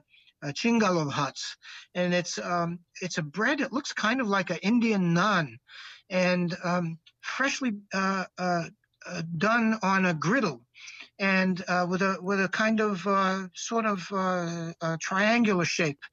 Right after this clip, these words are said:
and, uh, and the ladies are chopping with a fine knife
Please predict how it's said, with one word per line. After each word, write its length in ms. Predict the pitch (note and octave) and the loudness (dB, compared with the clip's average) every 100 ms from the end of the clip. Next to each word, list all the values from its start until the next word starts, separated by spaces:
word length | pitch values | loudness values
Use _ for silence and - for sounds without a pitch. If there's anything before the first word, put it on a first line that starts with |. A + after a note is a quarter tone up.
| _ - - - - | _ -20 -18 -18 -2
and, 480 | F#3 F#3 F3+ E3+ - | 2 4 2 0 -2
uh, 240 | F3 F3 E3+ - _ _ - | 0 0 0 -6 _ _ 0
and 120 | F#3+ | 2
the 80 | F#3 | 4
ladies 640 | F#3+ A#3+ C#4 A#3+ A#3 A#3+ - | 4 4 6 4 2 0 -2
are 140 | F#3 F3 | -2 0
chopping 640 | - A3 A#3 A3+ A3 G#3+ | 0 0 2 2 2 0
with 140 | F3+ F3+ | -2 -2
a 60 | |
fine 480 | - G#3 A3 A3 G#3+ | -2 0 2 0 -2
knife 460 | G3 F#3+ A3 G3 - | 0 2 2 0 -8